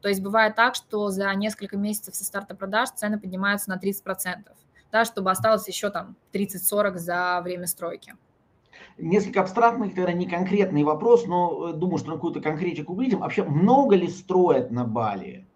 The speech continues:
Speaker 2: То есть, судя по вашим рассказам, то есть есть и, там, и российские, украинские девелоперы, есть и свои, есть и европейцы, и хорошие, и плохие. То есть получается, что и, и всё это берут, берут, берут, берут. То есть рынок такой активный, живой, но счёт идёт на десятки, на сотни, на тысячи объектов.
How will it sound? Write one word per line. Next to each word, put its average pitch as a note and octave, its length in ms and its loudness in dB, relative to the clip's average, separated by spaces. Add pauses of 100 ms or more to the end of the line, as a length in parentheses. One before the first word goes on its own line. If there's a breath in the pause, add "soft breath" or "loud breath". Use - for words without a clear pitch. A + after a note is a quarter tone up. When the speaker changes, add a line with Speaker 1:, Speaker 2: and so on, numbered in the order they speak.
(420)
Speaker 2:
То C#3+ 60 0
есть, C#3 160 -6 (120)
судя F#3+ 300 2
по F3 80 0
вашим F#3 260 0
рассказам, F3 420 2
то D3 40 -4
есть C#3+ 120 -6
есть F#3+ 260 0
и, D#3+ 360 -4 (160)
там, D3+ 160 -2
и E3 220 -2
российские, E3 680 -6
украинские E3 560 -4
девелоперы, D3 560 0
есть C3+ 280 -4
и F#3 60 -4
свои, D#3 340 -2
есть C#3+ 400 -6
и E3 60 -12
европейцы, C3+ 960 -2 (200 loud breath)
и D3+ 100 -8
хорошие, D#3 520 -2
и C3+ 40 -6
плохие. D3+ 400 -2
То E3 80 -8
есть - 100 -20
получается, F#3 460 -2
что - 180 -8
и, - 140 -12
и A3 180 -8
всё G3+ 200 8
это F#3 120 2
берут, E3 360 2
берут, D#3+ 340 0
берут, D#3 260 -2
берут. D3 320 0
То D3 60 -6
есть - 180 -10
рынок G3 240 -2
такой - 240 -4
активный, F3 320 -6
живой, E3 460 2 (180 loud breath)
но D3+ 80 -4
счёт G#3 280 2
идёт D#3 180 -4
на D3+ 80 -4
десятки, A#3 480 2
на C#3 120 -8
сотни, G3 360 -4
на A#2+ 180 -2
тысячи F#3 480 -6
объектов. G2+ 500 -14